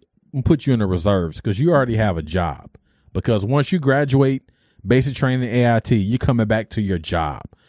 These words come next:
or you're coming back to your school. You have something that's, that's providing you the functionality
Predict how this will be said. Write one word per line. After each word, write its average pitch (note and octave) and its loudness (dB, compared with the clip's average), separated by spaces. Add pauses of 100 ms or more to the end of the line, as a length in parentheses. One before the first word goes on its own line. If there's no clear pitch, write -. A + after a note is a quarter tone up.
(200)
or A#2 0
you're A#2 0
coming B2 0
back A2 0
to A2 0
your G2 2
school. F2+ 0
You A#2+ 0
have A2 0
something G#2 -4 (640)
that's, F#2 -2
that's F#2 -4 (100)
providing G#2 2
you F#2+ 0
the D#2+ -2
functionality F#2+ -2